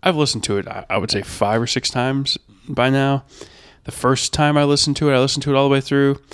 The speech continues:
The second couple times, I did skip those two tracks at the beginning just 'cause I wanted to get more of a flavor of the new tracks. So, and then you get a f-, you get a bunch of new songs. The Devil, Shaken, Dog, Separate Beds, Ezra and Marla,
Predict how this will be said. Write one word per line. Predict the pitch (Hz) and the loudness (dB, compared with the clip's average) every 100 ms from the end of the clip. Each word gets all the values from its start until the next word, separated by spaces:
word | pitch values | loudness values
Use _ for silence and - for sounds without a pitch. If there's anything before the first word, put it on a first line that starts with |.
| - - - | -20 -20 -4
The | |
second | - 123 123 | 0 0 -2
couple | 117 123 120 | -4 -4 0
times, | 131 127 117 | 2 2 0
I | 101 | 0
did | 113 - | 0 0
skip | - 120 107 | -2 -2 -2
those | - 104 - | -2 -2 -2
two | 110 | -8
tracks | - 98 - | -2 -2 -4
at | 98 | -10
the | 95 | -10
beginning | 95 101 95 98 _ - - | -8 -6 -6 -10 _ -20 -8
just | - - | -4 0
'cause | 131 | 2
I | |
wanted | 107 107 | 4 2
to | 98 | 0
get | 92 | -4
more | 92 95 | -2 -2
of | 92 | 0
a | 95 | 0
flavor | 95 90 | 0 -2
of | 90 | -4
the | 82 | -4
new | 90 | -6
tracks. | - - - - | -4 -6 -6 -6
So, | - - 87 90 - _ _ _ _ _ _ _ _ - | -4 -2 -4 -6 -12 _ _ _ _ _ _ _ _ -2
and | 151 | 2
then | 151 | 4
you | 139 | 4
get | 123 | 2
a | - | 0
f-, | - - | -8 -8
you | 151 | -6
get | 139 127 117 - | 2 0 0 -12
a | - | -14
bunch | - - 123 120 | -2 2 2 2
of | 104 | -2
new | 101 98 | -2 -2
songs. | - 104 98 98 - - - - - - - - | 0 0 0 -4 -6 -8 -12 -20 -20 -20 -16 -10
The | 101 | -2
Devil, | 107 104 104 98 | 2 2 4 2
Shaken, | 95 - 104 98 101 98 98 | 2 2 0 0 -2 -2 -2
Dog, | 95 98 95 95 95 - - - - | 2 4 4 2 -2 -10 -20 -12 -2
Separate | - 113 107 92 | 0 0 -2 0
Beds, | 107 101 101 101 | 2 4 2 2
Ezra | 104 104 92 | 0 -2 -4
and | 95 | -4
Marla, | 95 98 98 98 98 | 0 0 0 -2 -4